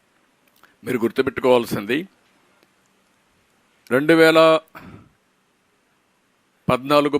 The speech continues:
పంతొమ్మిది ఆంధ్రప్రదేశ్లో పనులు కాలేదా? ఎక్సెప్ట్ స్పెషల్ స్టేటస్ తప్ప అన్ని పనులు కాలేదా?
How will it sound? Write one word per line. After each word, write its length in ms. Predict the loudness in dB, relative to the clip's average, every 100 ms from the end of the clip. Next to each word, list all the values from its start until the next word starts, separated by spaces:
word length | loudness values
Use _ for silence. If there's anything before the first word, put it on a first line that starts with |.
| -2
పంతొమ్మిది 420 | -4 -12 -14 -18 -20 -20 -20 -20 _ _ _ _ _ _ _ _ _ _ _ _ _ _ -6
ఆంధ్రప్రదేశ్లో 600 | -4 -2 -2 -2 -2 -2 -2
పనులు 200 | -2 -2
కాలేదా? 220 | -2 -2 -2 -4
ఎక్సెప్ట్ 420 | -4 -6 -6 -8
స్పెషల్ 380 | -6 -4 -4 -6 -6
స్టేటస్ 380 | -6 -6 -8 -8
తప్ప 140 | -10 -6
అన్ని 140 | -6 -2
పనులు 180 | -2 0 -4
కాలేదా? 280 | -4 -6